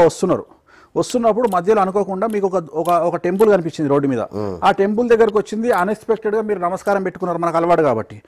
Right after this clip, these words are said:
Speaker 1: పెట్టుకొని నమస్కారం పెట్టుకొని తలకాయ కిందికి దించిన మరుక్షణం మీకు ఫోన్ వచ్చింది. మీరు ఫోన్ ఎత్తగానే మీ ఇంటర్వ్యూ ఓకే అయింది. మీ జీవితాంతం ఆ గుడికి మీరు భక్తుడిగా.
Speaker 2: అవును. <laughs> నిజం.
Speaker 1: యాక్చువల్గా మీ జాతక రీత్యా మీ గ్రహాల ప్రభావం ఆ రోజు మీకు ఉద్యోగం రావాలా,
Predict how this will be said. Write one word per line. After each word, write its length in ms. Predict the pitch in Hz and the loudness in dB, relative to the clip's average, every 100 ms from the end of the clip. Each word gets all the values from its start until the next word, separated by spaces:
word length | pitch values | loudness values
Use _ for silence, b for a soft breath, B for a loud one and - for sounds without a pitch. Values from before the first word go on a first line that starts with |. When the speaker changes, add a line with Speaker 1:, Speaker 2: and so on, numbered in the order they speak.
| B B | B B
Speaker 1:
పెట్టుకొని 640 | 185 185 220 254 247 262 277 _ 156 | -2 -2 0 0 0 -2 -4 _ -2
నమస్కారం 460 | 190 208 240 233 | 0 2 2 4
పెట్టుకొని 400 | 214 202 226 233 | 2 0 0 0
తలకాయ 300 | 233 196 226 | 0 2 2
కిందికి 240 | 208 208 208 | 2 0 -2
దించిన 200 | 202 196 | -4 0
మరుక్షణం 320 | 185 196 208 | 0 0 -2
మీకు 120 | 240 - | -4 0
ఫోన్ 160 | 185 | 0
వచ్చింది. 280 | 156 147 131 | 0 -4 -4
మీరు 160 | 220 - | -2 2
ఫోన్ 200 | 214 226 | 4 4
ఎత్తగానే 320 | 208 208 240 | 0 -4 -4
మీ 120 | 233 | -4
ఇంటర్వ్యూ 320 | 202 208 226 | -2 -2 0
ఓకే 200 | 196 180 | 0 0
అయింది. 260 | 135 104 - _ _ _ _ _ _ - | -2 -4 -14 _ _ _ _ _ _ -6
మీ 120 | 202 | -4
జీవితాంతం 520 | 170 214 220 214 247 | 0 0 0 -2 -2
ఆ 80 | 233 | -2
గుడికి 260 | 202 190 214 | 2 0 0
మీరు 140 | 202 | -2
భక్తుడిగా. 400 | 170 - 143 104 - | -2 -4 -6 -8 -10
Speaker 2:
అవును. 280 | 90 85 - _ - - | -12 -14 -18 _ -20 -12
<laughs> 640 | 135 - 120 107 101 104 92 | -12 -10 -12 -10 -10 -8 -10
నిజం. 200 | 80 - _ _ _ _ - | -12 -18 _ _ _ _ -8
Speaker 1:
యాక్చువల్గా 560 | 131 180 - 233 226 247 | -4 -2 0 2 4 2
మీ 140 | 226 | 0
జాతక 380 | 147 156 196 226 | 0 2 2 2
రీత్యా 300 | 214 202 240 | 0 -2 -4
మీ 120 | 226 | -6
గ్రహాల 400 | 156 165 208 214 | -2 -2 2 2
ప్రభావం 480 | 208 185 185 185 220 | 2 2 2 0 -2
ఆ 180 | 117 170 | 0 4
రోజు 240 | 185 208 | 4 4
మీకు 180 | 240 202 | 0 -2
ఉద్యోగం 300 | 185 202 196 | 0 2 4
రావాలా, 280 | 175 170 110 | 4 4 2